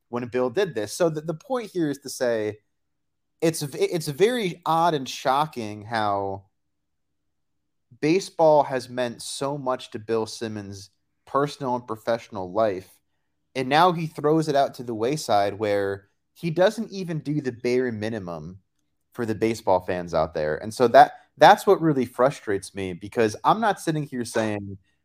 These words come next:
Simmons needs to follow the game and he needs to be up to speed on the Red Sox. And, like, look, I'm a Red Sox fan.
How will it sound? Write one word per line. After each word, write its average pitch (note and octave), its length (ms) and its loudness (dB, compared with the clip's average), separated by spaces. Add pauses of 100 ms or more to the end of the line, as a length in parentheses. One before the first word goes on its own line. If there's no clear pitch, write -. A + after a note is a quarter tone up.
Simmons D#3 460 2
needs B2+ 220 -4
to A#2 100 -6
follow A#2 440 6
the F2+ 140 -8
game A3 800 -2 (400)
and B2+ 120 -2
he C3+ 120 -6
needs C3 260 -6
to B2 100 -10
be A2+ 220 -6
up C3+ 200 -2
to B2 60 -14
speed E3+ 360 -4
on B2 120 -2
the A#2+ 120 -2
Red F3 200 2
Sox. G3 440 0
And, D#3 160 -6
like, D#3 180 0
look, F#3+ 300 0
I'm D3+ 120 -4
a F3 60 -2
Red E3 220 0
Sox D#3+ 280 -4
fan. E3 360 -4